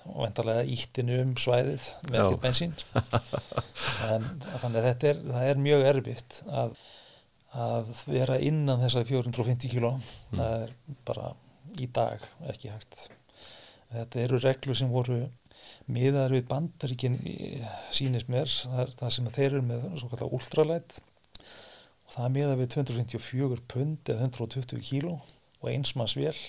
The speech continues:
Speaker 1: og fimm gallóna bensíni. Og á það þarf ekkert próf og ekki neitt. Það er bara, þú mátt fljúga, þú mátt bara fljúga yfir túnum, engum húsum og ekki neitt.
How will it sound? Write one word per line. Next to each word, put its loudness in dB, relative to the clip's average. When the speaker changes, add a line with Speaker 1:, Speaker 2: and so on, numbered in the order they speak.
Speaker 1:
og -6
fimm 0
gallóna 0
bensíni. -4
Og -4
á 0
það 2
þarf 2
ekkert -10
próf 4
og -4
ekki -6
neitt. -12
Það -6
er -8
bara, -4
þú -6
mátt -6
fljúga, -4
þú -4
mátt -6
bara 2
fljúga -2
yfir -6
túnum, -2
engum -2
húsum -4
og -4
ekki -8
neitt. -12